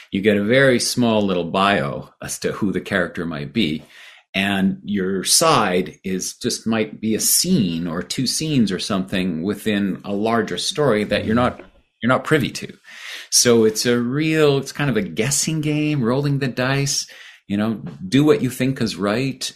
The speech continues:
and, and hope that it, it gets you the, the chance to perform further. Uh, so yeah, it's, it's a tough world. You're, you criticize yourself all the time and going, "Oh, I could have done that better. I could have done that better." But then sometimes you overthink it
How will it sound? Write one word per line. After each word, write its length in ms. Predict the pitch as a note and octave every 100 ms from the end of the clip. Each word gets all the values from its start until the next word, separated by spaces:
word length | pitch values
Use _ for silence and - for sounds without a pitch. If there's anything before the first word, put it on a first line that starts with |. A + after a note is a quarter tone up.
| -
and, 400 | F2+ F#2 F2+ F2+ -
and 200 | F#2 F2
hope 260 | A#2 G2 -
that 180 | F#2+ F#2+
it, 240 | F2 - -
it 260 | E2 -
gets 340 | G#2 G#2+ - G2
you 240 | E2+ E2+
the, 600 | E2 C#2+ C2+ - - -
the 80 | F#2
chance 400 | - F2+ D#2+ -
to 140 | - D2
perform 420 | - - D#2+ D2
further. 480 | - D#2+ D2+ C2+ - - - - -
Uh, 280 | D2 D2+ D2+
so 580 | D2 - F2 D2+ C#2+ - _ - -
yeah, 440 | - A2+ A2+ F#2
it's, 420 | F2 - - - - -
it's 220 | - A2+ D3
a 80 |
tough 320 | C#3+ - C3 A#2+
world. 240 | C3 G2
You're, 140 | G2
you 420 | G#2+ G#2+ A2+ G#2+ -
criticize 540 | - C#3+ C#3 C3+ A2+ G#2+
yourself 340 | - G2+ -
all 200 | G2+ G2
the 60 | F2
time 500 | - F2+ G2 F2+ F2 - - - -
and 120 | F#2
going, 180 | F#2+ - -
"Oh, 180 | C#3 C3+
I 60 |
could 160 | - -
have 100 | A2+
done 140 | G#2+
that 180 | G#2+ G#2
better. 220 | G#2+ G#2
I 60 | A#2
could 140 | - G#2+
have 40 |
done 120 | G#2
that 160 | G#2 G2
better." 260 | G#2 G#2 - - - -
But 120 | A#2
then 140 | D3+ D3
sometimes 440 | D#3+ D3 C#3+ C3+
you 140 | C3+ C3
overthink 400 | B2 C#3+ C#3+ G#2
it 220 | -